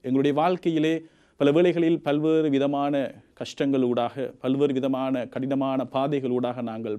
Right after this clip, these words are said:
பயணித்தாலும், அதே உயிர்த்த ஆண்டவர் இதே வார்த்தைகளை சொல்லி எங்களை திடப்படுத்துகின்றார். இறைவனுடைய இரக்கத்தை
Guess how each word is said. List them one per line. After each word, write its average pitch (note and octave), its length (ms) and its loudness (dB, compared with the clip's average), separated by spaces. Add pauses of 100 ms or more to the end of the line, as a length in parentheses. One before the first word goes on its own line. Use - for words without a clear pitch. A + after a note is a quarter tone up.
பயணித்தாலும், B2 600 -2 (640)
அதே D#3 440 6
உயிர்த்த D3+ 460 2
ஆண்டவர் D3 640 0 (140)
இதே C#3+ 340 2
வார்த்தைகளை C#3 600 -2
சொல்லி D#3 400 0 (420)
எங்களை A#2 440 0
திடப்படுத்துகின்றார். G#2+ 720 -2 (840)
இறைவனுடைய B2+ 680 4
இரக்கத்தை D3 560 0